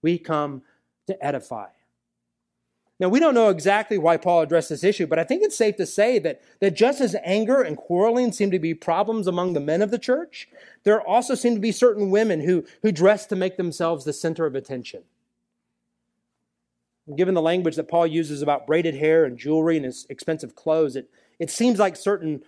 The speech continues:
women likely came to the gathering for the goal of being seen. They treated church like celebrities treat the red carpet. They were out to be noticed.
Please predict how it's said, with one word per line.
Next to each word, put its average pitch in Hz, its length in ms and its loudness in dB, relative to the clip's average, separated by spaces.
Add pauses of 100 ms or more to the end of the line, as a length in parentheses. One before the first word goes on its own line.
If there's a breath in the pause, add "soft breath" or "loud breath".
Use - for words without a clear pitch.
(120)
women 160 300 0
likely 170 280 -4
came 170 220 -4
to 156 60 -4
the 131 80 -8
gathering 143 380 -2
for 143 80 -8
the 127 80 -8
goal 131 300 -6
of 117 120 -10
being 127 260 -6
seen. 110 560 -12 (1600)
They 131 80 -6
treated 156 300 -2
church 165 360 -4
like 151 180 -4
celebrities 143 580 -6
treat 139 200 -10
the 127 60 -8
red 127 240 -8
carpet. 104 360 -16 (1120)
They 139 80 -4
were 127 120 -4
out 123 200 -8
to - 60 -20
be 117 140 -12
noticed. - 640 -16